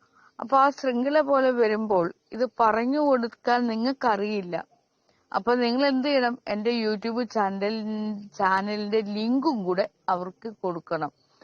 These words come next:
അവരത് സ്വയം മനസ്സിലാക്കിയെടുക്കട്ടെ കേട്ടോ. എല്ലാ ലിങ്കുകളും കൊടുത്തേരെ,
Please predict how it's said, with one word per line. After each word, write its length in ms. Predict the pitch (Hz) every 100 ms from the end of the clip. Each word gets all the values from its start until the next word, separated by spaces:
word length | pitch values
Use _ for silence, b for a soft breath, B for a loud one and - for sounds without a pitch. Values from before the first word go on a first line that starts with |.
| b -
അവരത് 420 | 240 262 185 196
സ്വയം 420 | - 214 180 170
മനസ്സിലാക്കിയെടുക്കട്ടെ 1200 | 160 156 - 190 147 135 156 135 135 139 - 139 - _ _ _ _ _ _ _ _ _ _ _ _
കേട്ടോ. 240 | 330 269 180 - _ _ _ _ _ _ _ _ _ _ _ _
എല്ലാ 300 | 190 214 269
ലിങ്കുകളും 640 | 294 262 233 226 233 233 214
കൊടുത്തേരെ, 540 | 190 170 - 170 160